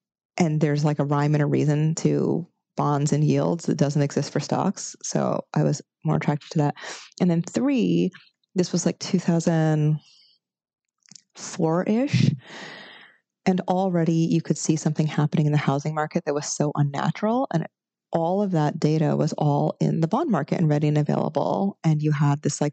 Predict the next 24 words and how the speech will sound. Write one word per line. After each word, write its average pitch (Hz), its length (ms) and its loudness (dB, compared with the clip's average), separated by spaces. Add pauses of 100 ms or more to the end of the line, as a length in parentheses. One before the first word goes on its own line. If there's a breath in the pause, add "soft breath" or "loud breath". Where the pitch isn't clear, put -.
very 147 240 0
interest-, - 440 -8 (320)
uh, 156 180 2
s-, - 260 -12 (100)
interesting 160 420 0
interest 170 260 0
rate - 120 -2
policy, - 500 -2 (560 loud breath)
um, 151 220 2
under, 143 520 0 (580 soft breath)
um, 175 500 0 (520)
the 175 120 -2
Fed. 226 340 0
So - 100 -4
it - 80 -2
was 165 160 -2
like, 156 320 -2
"Okay, 220 240 0
well, 165 140 0
this 208 140 0
is 247 80 0
actually 202 280 0
wonky 160 480 0
interesting." 139 640 -2